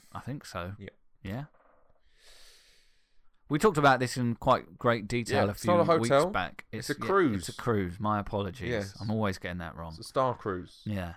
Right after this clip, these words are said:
Speaker 1: I mean, now that we know that there are X-Wings flying around, there's gonna be some, some air traffic. You've gotta
Speaker 2: Yeah.
Speaker 1: be careful before they lift off
Speaker 2: Yeah.
Speaker 1: into the f-, into the great unknown.
Speaker 2: I quite appreciate that it's a two-night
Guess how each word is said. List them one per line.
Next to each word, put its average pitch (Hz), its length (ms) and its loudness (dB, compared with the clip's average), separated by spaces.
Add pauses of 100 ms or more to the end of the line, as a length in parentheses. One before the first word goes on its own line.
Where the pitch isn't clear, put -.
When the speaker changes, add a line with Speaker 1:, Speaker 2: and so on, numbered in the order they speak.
Speaker 1:
I 110 60 0
mean, 127 140 4
now 175 160 6
that 151 120 0
we 131 80 0
know 131 160 2
that 123 60 -2
there 113 180 4
are 117 60 6
X-Wings 87 440 -6
flying 82 300 -8
around, 82 300 -6
there's 98 100 -4
gonna 110 160 -4
be 101 160 -4
some, 92 540 -6
some 104 180 -6
air 147 160 2
traffic. - 540 -8 (180)
You've 113 80 -4
gotta 139 140 4
Speaker 2:
Yeah. 120 60 -4
Speaker 1:
be - 40 -14
careful 127 320 -2
before 98 280 -8
they 98 100 -4
lift 107 240 -6
off 113 240 -6
Speaker 2:
Yeah. 113 320 0 (120)
Speaker 1:
into 104 240 -10
the 98 80 -12
f-, - 280 -18
into 107 180 -6
the 104 80 -6
great 104 240 0
unknown. 95 500 -2
Speaker 2:
I 117 60 -2
quite 147 240 0
appreciate 117 400 -2
that 110 120 -4
it's - 140 -12
a 113 40 -16
two-night 131 460 0